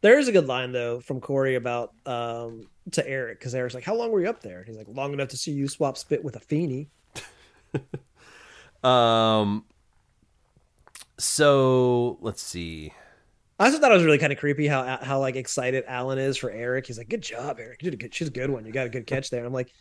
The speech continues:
Speaker 1: "You're an adult. She's still, like, fifteen, so don't,
Speaker 2: Yeah.
Speaker 1: don't get too excited there, Alan Matthews."
Speaker 2: So they go off inside. I don't, was there much of the conversation here with Sean involved in it, or
Speaker 1: No,
Speaker 2: not
Speaker 1: not
Speaker 2: much?
Speaker 1: really. Just
Speaker 2: Yeah.
Speaker 1: a little, no.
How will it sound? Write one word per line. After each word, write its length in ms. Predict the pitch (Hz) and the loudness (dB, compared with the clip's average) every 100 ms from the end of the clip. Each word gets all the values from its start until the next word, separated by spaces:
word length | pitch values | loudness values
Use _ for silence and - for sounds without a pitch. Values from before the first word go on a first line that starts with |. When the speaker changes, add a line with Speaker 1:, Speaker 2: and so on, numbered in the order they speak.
| _ _ _ | _ _ _
Speaker 1:
"You're 120 | 156 190 | 0 2
an 40 | |
adult. 300 | 165 202 - | 4 4 4
She's 180 | - 135 | -2 -2
still, 240 | - 156 | 2 4
like, 220 | 147 143 | 4 2
fifteen, 500 | 165 151 151 127 107 | 0 0 0 -2 -4
so 300 | 107 120 113 - _ _ _ - | -8 -8 -8 -12 _ _ _ -2
don't, 160 | 190 180 | 0 0
Speaker 2:
Yeah. 280 | 180 180 | 0 -2
Speaker 1:
don't 120 | 180 180 | 0 0
get 140 | 180 | 0
too 140 | 190 | 4
excited 400 | 160 143 131 120 | 2 2 -2 -2
there, 260 | 113 113 113 - | -4 -6 -6 -10
Alan 260 | 131 120 113 | -8 -8 -8
Matthews." 500 | 117 117 117 117 - - _ _ _ _ | -10 -10 -10 -10 -12 -20 _ _ _ _
Speaker 2:
So 260 | - - 127 | -6 2 4
they 100 | 135 | 6
go 160 | 160 | 8
off 120 | 156 147 | 8 6
inside. 760 | 113 - 82 85 82 82 80 - | 0 2 4 4 2 -2 -8 -6
I 100 | - | 2
don't, 220 | 151 113 147 | 2 2 2
was 140 | 151 | 4
there 100 | 156 | 6
much 220 | 156 156 | 6 6
of 60 | 147 | 2
the 60 | |
conversation 580 | 147 156 147 147 143 - | 2 2 2 -2 -2 -2
here 120 | 139 | -2
with 100 | 127 | -2
Sean 260 | 110 127 123 | 0 0 0
involved 380 | 127 131 131 131 | 0 0 0 0
in 100 | 135 | -4
it, 160 | 131 | -4
or 220 | 98 92 90 | -2 -2 0
Speaker 1:
No, 220 | 160 123 | -2 -2
Speaker 2:
not 100 | 117 | 0
Speaker 1:
not 160 | 90 | -2
Speaker 2:
much? 160 | 87 80 | -2 -4
Speaker 1:
really. 120 | 110 | -6
Just 120 | 156 | -4
Speaker 2:
Yeah. 120 | 87 76 | -4 -4
Speaker 1:
a 20 | |
little, 140 | - | -8
no. 60 | 107 | -18